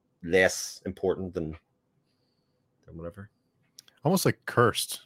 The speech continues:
Speaker 2: Kind of felt like he would be cursed, or he would have,
Speaker 1: Yeah.
Speaker 2: uh, he would never outrun it, never out, out. He would always have the shadow over him. What he didn't do, he didn't follow his, he didn't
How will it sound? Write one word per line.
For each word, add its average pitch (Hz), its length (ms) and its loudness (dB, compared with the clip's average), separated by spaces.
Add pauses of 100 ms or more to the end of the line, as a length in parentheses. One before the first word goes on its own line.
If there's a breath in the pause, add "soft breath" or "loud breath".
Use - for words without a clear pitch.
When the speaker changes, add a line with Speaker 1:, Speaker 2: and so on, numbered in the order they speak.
Speaker 2:
Kind 98 140 -4
of 92 60 -2
felt 95 120 0
like 90 80 -6
he 98 80 -4
would 92 160 -2
be 87 180 -2
cursed, - 580 -2
or 98 100 -4
he 92 100 -2
would 90 140 -2
have, 87 240 0
Speaker 1:
Yeah. - 20 -4
Speaker 2:
uh, 82 260 -4 (800)
he - 120 -2
would 113 100 4
never 104 420 2 (100)
outrun 98 400 0
it, 90 80 -4
never 92 240 0
out, 92 200 -2 (200)
out. 95 240 -4 (1120 soft breath)
He 117 120 0
would 107 80 4
always 104 240 6
have 107 100 2
the 90 80 -6
shadow 95 380 -2
over 90 180 -4
him. 92 180 -4 (120)
What 92 120 -4
he 98 100 -4
didn't 92 420 -4
do, 92 200 -4
he 90 100 -4
didn't 90 280 -4 (200)
follow 92 300 0
his, 87 360 -4
he 107 100 0
didn't 98 240 0